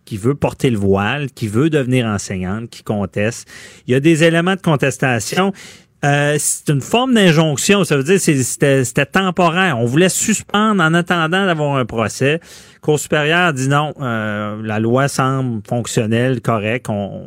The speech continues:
on va, on suspend pas en attendant. Il y aura quand même un débat, faut le comprendre.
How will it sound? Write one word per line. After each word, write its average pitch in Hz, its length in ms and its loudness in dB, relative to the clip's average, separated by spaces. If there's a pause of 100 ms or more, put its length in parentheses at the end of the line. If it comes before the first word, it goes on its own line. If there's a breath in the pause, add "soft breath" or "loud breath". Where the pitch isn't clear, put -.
on 107 200 -12
va, 104 100 -2
on 110 240 -4
suspend 131 560 -4
pas 131 120 -2
en 131 120 -2
attendant. 98 540 -4
Il 156 40 -6
y 135 60 2
aura 120 240 0
quand 180 220 2
même 220 240 -4
un 220 80 -4
débat, 196 420 0
faut - 160 -4
le - 60 -16
comprendre. 131 480 -2